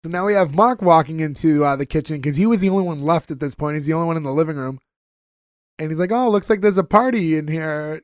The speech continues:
Uh, and then Lisa's like, you know, it's, it's all typical banter. You know, "Why is it that everyone always congregates in the kitchen?"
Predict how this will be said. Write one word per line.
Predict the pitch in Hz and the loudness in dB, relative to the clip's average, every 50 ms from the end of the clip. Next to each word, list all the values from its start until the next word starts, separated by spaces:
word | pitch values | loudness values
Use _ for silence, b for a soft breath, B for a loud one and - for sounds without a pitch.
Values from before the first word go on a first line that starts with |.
| _ _ | _ _
Uh, | - 175 165 160 160 156 156 156 147 - _ _ _ _ _ _ _ _ - | -8 -6 -4 -4 -4 -4 -4 -6 -8 -10 _ _ _ _ _ _ _ _ -10
and | 160 165 | -8 -6
then | 180 180 | -6 -2
Lisa's | 185 208 233 202 - 208 180 170 | -2 -2 -2 -2 -2 -4 -4 -2
like, | 185 180 175 175 170 175 | 0 0 0 -2 -4 -6
you | 180 | -4
know, | 170 165 | -2 -2
it's, | 165 165 - 226 | -2 -2 -2 -2
it's | 233 247 220 - | -4 -2 -2 -4
all | 269 269 262 | -4 -4 -4
typical | - - - 202 170 170 170 165 151 | -2 0 0 0 0 0 -2 -2 -2
banter. | 131 160 156 151 131 156 160 170 | -2 -2 -2 -2 -2 -2 -2 -2
You | 180 185 | -2 -4
know, | 180 185 | -2 -2
"Why | 190 233 277 311 | -2 -2 -2 -2
is | 294 277 | -2 -2
it | 254 233 | -2 0
that | 226 208 | 2 2
everyone | 202 196 180 196 196 190 185 185 185 175 170 - - | 2 2 2 0 0 0 -2 -2 -4 -4 -8 -8 -4
always | 156 165 170 170 156 - | -2 0 2 0 0 0
congregates | - - 175 170 160 156 147 151 160 151 156 | -2 -2 -2 0 -2 -2 -2 0 -2 -2 -2
in | - 156 | -6 -12
the | 143 131 | -10 -8
kitchen?" | - 147 131 - 120 107 101 | -8 -8 -8 -8 -12 -16 -18